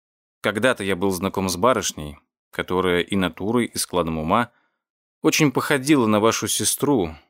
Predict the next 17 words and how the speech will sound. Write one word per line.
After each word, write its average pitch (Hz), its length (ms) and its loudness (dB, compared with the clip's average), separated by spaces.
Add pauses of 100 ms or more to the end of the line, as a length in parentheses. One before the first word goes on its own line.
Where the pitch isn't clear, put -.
(280)
и 92 80 -2
мыслила 104 520 2
и 98 160 -4
судила 95 440 -2
о 92 120 0
вещах, 87 400 -2
подобно 101 440 0
ей. 90 380 0 (920)
Но 147 120 4
затем 156 440 4
из-за 113 240 2
насильственной 113 640 2
перемены, 104 920 2 (880)
из-за 95 840 0 (420)
злосчастного 101 1120 0 (480)
стечения 104 640 0
обстоятельств, - 1200 -2